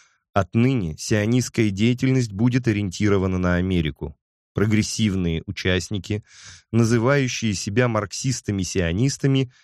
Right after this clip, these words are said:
решили принять сторону Вейцмана, сторонника британской ориентации. В итоге предложение Вейцмана принять участие в инициированном Лондоном круглом столе по Палестине потерпело поражение.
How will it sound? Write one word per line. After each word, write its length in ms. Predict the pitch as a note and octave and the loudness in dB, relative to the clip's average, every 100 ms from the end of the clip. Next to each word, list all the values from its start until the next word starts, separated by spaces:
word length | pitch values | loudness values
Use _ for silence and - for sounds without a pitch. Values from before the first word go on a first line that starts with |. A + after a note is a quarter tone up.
| _ - | _ -2
решили 500 | A2+ A2 - D#3 D#3+ | 0 2 2 2 2
принять 440 | C3+ C3+ G#2+ A2+ | 2 2 2 0
сторону 480 | - - A2 G2 G2+ | -2 -2 0 0 -2
Вейцмана, 680 | G#2 B2 G2 - F2 D#2 D2 _ _ - | 0 0 0 -4 -6 -6 -8 _ _ -14
сторонника 800 | - - G#2+ G#2+ C3 C#3+ C3 | -8 0 2 2 0 0 0
британской 600 | B2+ A2+ - F#2 F2 - F#2 | 2 2 2 0 -2 0 0
ориентации. 760 | F#2+ F2+ A2 F2 - D#2 C#2 - _ _ - | 0 0 0 0 -6 -10 -12 -16 _ _ -8
В 180 | F2 A2 | 0 0
итоге 440 | - F#2 F2 G#2+ - _ _ _ _ | 2 0 0 -4 -6 _ _ _ _
предложение 640 | G#2+ G#2+ A2 G#2 C#3+ D3 C3 | 0 4 2 2 0 2 0
Вейцмана 540 | G#2 B2+ B2 C#3 C3 | 2 0 0 -2 0
принять 440 | B2 A2+ A2 A2+ - | 0 0 2 0 -2
участие 580 | F2 A#2 A2 - G#2 | -2 0 0 -2 -2
в 100 | F#2+ | 0
инициированном 960 | G#2 G#2 - - A#2+ A#2+ G2 F2+ F2+ F#2 | 0 -2 -4 0 2 4 2 -2 -2 0
Лондоном 580 | G2 A#2 G2 F#2 F2 F2 | 0 0 0 -4 -4 -4
круглом 400 | A2+ G#2+ G2 F2+ | -2 -2 0 -4
столе 440 | - F2 F2 A2+ | -2 0 2 0
по 100 | F#2 | -2
Палестине 720 | F2 F2 E2 - C3+ C#3+ D3 - _ _ _ | -4 -4 -4 -2 0 2 0 -2 _ _ _
потерпело 600 | A#2+ - G2 - F2+ D#2+ | 0 0 -2 0 0 0
поражение. 840 | D#2 E2+ E2 D#2 F2+ D#2+ D2 D#2 | -2 -2 -2 0 -2 -2 -8 -12